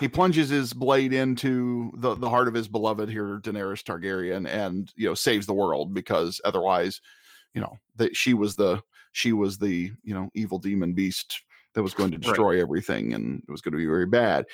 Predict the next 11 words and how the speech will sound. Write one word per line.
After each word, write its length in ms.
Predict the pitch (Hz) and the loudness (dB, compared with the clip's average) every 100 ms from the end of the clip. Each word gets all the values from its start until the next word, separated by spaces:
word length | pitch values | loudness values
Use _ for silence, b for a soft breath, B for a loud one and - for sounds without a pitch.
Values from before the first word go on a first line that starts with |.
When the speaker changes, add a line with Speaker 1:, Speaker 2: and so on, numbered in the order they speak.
| B B | B B
Speaker 1:
The 80 | 151 | 4
other 180 | 208 254 | 4 4
thing 280 | - 151 | 4 4
that's 260 | 135 120 - | 4 2 0
really 220 | 123 113 | 2 2
tough 320 | - 123 117 | 4 2 2
about 380 | 107 101 98 - _ _ _ - | 0 0 0 -2 _ _ _ -2
interpreting, 840 | 113 - 160 - 123 113 110 107 B B B - | -2 0 0 2 2 2 0 -2 B B B 2
okay, 120 | 123 | 2
what 360 | 113 147 - | 4 0 0
did, 380 | 143 147 131 120 | 2 2 2 -4